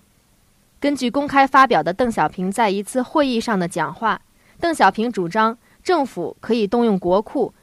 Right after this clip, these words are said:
支持一部分人先富起来，然后带动其他人共同富裕。邓小平说：“我们的接班人这些年来经受了各方面的锻炼，现在我们把他们安排到合资企业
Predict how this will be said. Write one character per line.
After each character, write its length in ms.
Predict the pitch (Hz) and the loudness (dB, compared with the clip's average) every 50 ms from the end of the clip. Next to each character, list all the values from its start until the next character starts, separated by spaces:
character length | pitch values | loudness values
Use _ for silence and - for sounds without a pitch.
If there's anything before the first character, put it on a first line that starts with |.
| _ _ _ | _ _ _
支 160 | - 320 349 | 0 2 2
持 180 | - - 294 277 | 2 2 0 0
一 140 | 226 226 | -2 -2
部 160 | 247 - 311 285 | -2 -2 -2 0
分 180 | - 190 185 | 0 0 0
人 160 | 180 175 190 | 2 2 0
先 300 | 214 - - 330 330 339 | 0 0 2 2 2 2
富 220 | 320 - 330 294 240 | 0 -2 -2 -2 -2
起 160 | - - 160 | -2 -4 -4
来， 200 | 147 139 135 - - - _ _ _ _ | -2 -2 -4 -4 -8 -16 _ _ _ _
然 160 | - 190 196 208 | 2 4 4 4
后 160 | 202 262 262 | 4 2 2
带 220 | 247 277 240 233 | 4 4 4 4
动 160 | 208 220 196 | 4 2 0
其 240 | 190 - - - 214 | 0 -2 -6 -8 -10
他 220 | 214 247 277 277 277 | -4 0 2 2 4
人 260 | 220 185 180 190 220 | 2 2 0 -2 -2
共 240 | - 294 254 208 196 | 0 0 0 0 0
同 220 | - - 160 165 | -2 -6 -8 -8
富 260 | 175 - 190 175 160 | -8 -10 -10 -8 -8
裕。 160 | 156 147 - - _ _ _ _ _ _ _ _ _ _ _ _ _ _ _ _ _ _ _ | -8 -8 -10 -12 _ _ _ _ _ _ _ _ _ _ _ _ _ _ _ _ _ _ _
邓 140 | - 254 | 0 2
小 160 | 226 220 185 165 | 4 4 2 2
平 200 | - 190 196 196 | 2 0 -2 -2
说 320 | - 226 214 214 214 - - _ _ _ _ _ _ _ _ _ _ _ | 0 0 0 0 0 -2 -6 _ _ _ _ _ _ _ _ _ _ _
：“我 100 | 214 214 | -2 0
们 100 | 208 240 | 2 4
的 120 | 294 285 | 4 4
接 200 | 269 - 330 339 | 4 4 2 2
班 220 | 330 330 330 339 320 | 4 4 4 4 4
人 240 | 247 185 190 196 214 | 4 4 2 2 2
这 140 | - 233 | 2 0
些 160 | 214 - 254 247 | 0 0 -2 -2
年 200 | 226 202 196 208 | 0 0 0 0
来 160 | 202 190 202 | 0 0 -2
经 240 | - - 262 269 269 | -2 -6 -8 -8 -6
受 220 | - 294 254 214 | -4 -2 0 2
了 100 | 190 185 | 0 0
各 220 | 185 - 285 254 | 0 0 -2 -2
方 180 | 240 - 269 285 | 0 0 -2 -2
面 160 | 302 277 226 | -2 -2 -2
的 120 | 185 170 165 | -2 -2 -2
锻 240 | - 202 170 165 | 0 0 0 0
炼， 240 | 160 165 160 151 233 - _ _ _ _ _ _ _ | -2 -4 -8 -8 -10 -14 _ _ _ _ _ _ _
现 200 | - - 339 349 | -6 -4 -2 2
在 140 | 330 330 302 | 4 6 6
我 80 | 254 208 | 6 6
们 160 | 208 240 262 | 4 2 2
把 140 | 233 175 - | 0 0 0
他 180 | - - 277 | 0 -2 -2
们 140 | 269 233 - | -2 0 2
安 180 | - 254 277 285 | 2 2 2 0
排 220 | 254 220 180 190 | 0 -2 -2 2
到 200 | 196 220 196 185 | 4 4 4 4
合 240 | 185 - - 208 233 | 2 0 -2 -2 -2
资 220 | - - 311 339 | -2 -2 -4 -4
企 280 | - - - 180 165 160 | -4 -4 -8 -8 -4 -2
业 220 | 185 190 185 - | 0 0 0 -2